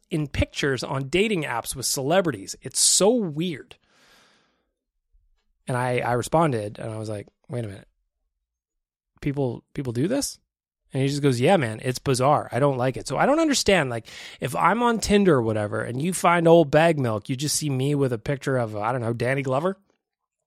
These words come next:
It's like, "Here's Bag Milk and Danny Glover. Huge fan of the Lethal Weapon franchise.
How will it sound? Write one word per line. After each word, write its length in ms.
It's 100
like, 160
"Here's 220
Bag 260
Milk 220
and 140
Danny 260
Glover. 360
Huge 280
fan 240
of 100
the 100
Lethal 380
Weapon 300
franchise. 640